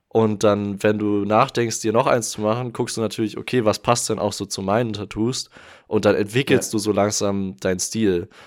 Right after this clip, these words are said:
Speaker 1: Und manche machen das vielleicht von Anfang an so komplett geplant. Ähm, aber ich, ich glaub, bei den meisten ist es eher sowas, was sich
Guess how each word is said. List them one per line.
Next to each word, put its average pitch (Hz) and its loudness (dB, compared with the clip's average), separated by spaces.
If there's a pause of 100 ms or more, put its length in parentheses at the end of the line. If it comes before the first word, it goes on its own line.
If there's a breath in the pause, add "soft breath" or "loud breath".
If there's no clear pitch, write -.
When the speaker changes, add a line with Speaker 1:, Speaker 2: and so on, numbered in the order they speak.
(140 loud breath)
Speaker 1:
Und 104 0
manche 127 4
machen 123 2
das 110 2
vielleicht 107 2
von 101 -4
Anfang 120 -2
an 110 -2
so 104 -6
komplett 110 -2
geplant. 104 -2 (640 loud breath)
Ähm, 95 0
aber 90 0
ich, - -10
ich - -16
glaub, 95 -4
bei 95 0
den 92 0
meisten 90 0
ist 92 -6
es 90 -8
eher 92 0
sowas, 90 -2
was 92 -2
sich - -10